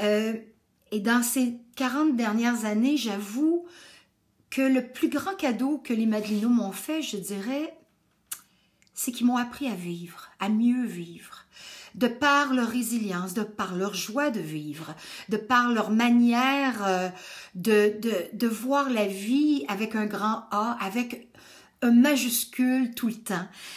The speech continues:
Alors évidemment, à travers les amitiés, à travers la musique, euh, j'ai fait de rencontres fabuleuses et j'avoue que moi, ce que je souhaite sincèrement,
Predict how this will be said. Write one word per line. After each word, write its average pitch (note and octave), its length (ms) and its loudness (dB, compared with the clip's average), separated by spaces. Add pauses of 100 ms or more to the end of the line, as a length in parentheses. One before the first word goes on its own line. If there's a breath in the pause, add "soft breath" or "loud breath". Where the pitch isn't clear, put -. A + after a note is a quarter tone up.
(140 loud breath)
Alors C#4 340 6
évidemment, B3 640 6
à C4 80 6
travers A#3 340 -2
les A#3 200 2
amitiés, C4 920 0 (380 loud breath)
à A3+ 80 -2
travers G#3 460 -2
la G3 100 -2
musique, A#3+ 960 2 (360 loud breath)
euh, G#3+ 180 2
j'ai A3 240 0
fait A3 280 -2
de G#3 100 2
rencontres G3+ 640 -2
fabuleuses G3 1300 -2 (420 loud breath)
et A3 120 2
j'avoue G#3 640 0
que A#3 460 0 (440 loud breath)
moi, A#3+ 100 4
ce A#3+ 80 -2
que A3 80 -2
je - 80 0
souhaite G#3 260 -2
sincèrement, G#3 720 -4